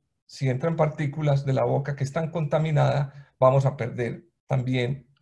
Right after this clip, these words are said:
volumen óseo. Entonces hay que tener mucho cuidado. Y si nos ponemos a forzar y a hacer, tratar de cre-, eh, hacer incisiones relajantes para afrontar los bordes,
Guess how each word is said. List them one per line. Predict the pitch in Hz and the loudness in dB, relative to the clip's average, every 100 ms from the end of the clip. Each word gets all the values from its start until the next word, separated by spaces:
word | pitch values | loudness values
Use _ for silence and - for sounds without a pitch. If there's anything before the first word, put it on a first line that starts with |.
| - | -6
volumen | 127 143 135 123 | 2 4 4 2
óseo. | 131 - - _ _ _ | 0 -2 -12 _ _ _
Entonces | - 139 | -8 -6
hay | |
que | 139 139 | -4 -4
tener | 123 123 | -2 -2
mucho | 123 127 131 123 - - | -2 -2 -2 -2 -8 -4
cuidado. | 127 117 - - _ _ - | -2 -2 -4 -12 _ _ -2
Y | 147 | 0
si | 160 | 2
nos | 151 139 | 2 0
ponemos | 151 151 190 | 0 0 0
a | 175 139 | -2 0
forzar | 143 135 165 135 - - - _ _ | 0 0 2 4 2 -6 -20 _ _
y | 139 135 | 0 4
a | |
hacer, | 131 156 139 143 | 4 4 0 0
tratar | 170 160 156 | -2 0 -2
de | 165 180 - _ _ - | -2 -2 -4 _ _ -4
cre-, | 139 139 | 0 0
eh, | 131 127 | 0 0
hacer | 131 147 143 - | 0 0 0 -2
incisiones | 196 151 135 143 135 156 | -4 -2 0 2 2 2
relajantes | 156 143 127 135 127 - 135 _ _ _ _ | 0 0 4 2 0 -6 -16 _ _ _ _
para | 143 139 135 | 6 8 8
afrontar | 135 151 135 131 - 143 139 - - - _ | 6 2 2 2 4 6 6 4 -8 -20 _
los | 156 170 | -2 -2
bordes, | 156 156 127 131 143 - | 4 4 4 2 -2 -2